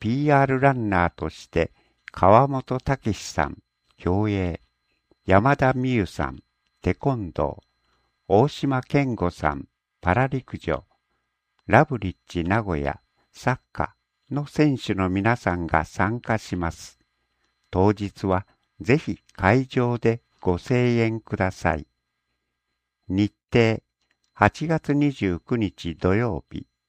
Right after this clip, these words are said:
場所、市民公園。プログラム、予定。午後四時三十分、応援イベント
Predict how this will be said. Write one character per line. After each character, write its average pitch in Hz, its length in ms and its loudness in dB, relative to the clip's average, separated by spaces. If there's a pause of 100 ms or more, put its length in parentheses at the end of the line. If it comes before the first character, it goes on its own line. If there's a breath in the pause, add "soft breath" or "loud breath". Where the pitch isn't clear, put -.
(460)
場 85 140 2
所、 - 300 4 (340)
市 104 300 2
民 143 200 0
公 101 400 2
園。 69 280 -6 (1080)
プ 104 120 0
ロ 143 140 4
グ 151 120 2
ラ 104 160 4
ム、 73 180 -8 (320)
予 92 160 0
定。 95 420 -4 (920)
午 127 140 4
後 101 260 2 (260)
四 135 160 4
時 - 140 -6
三 117 340 -2
十 110 180 -2 (160)
分、 80 300 -6 (220)
応 139 320 6
援 139 360 0
イ 135 140 4
ベ 113 220 4
ン 78 100 -6
ト - 340 -4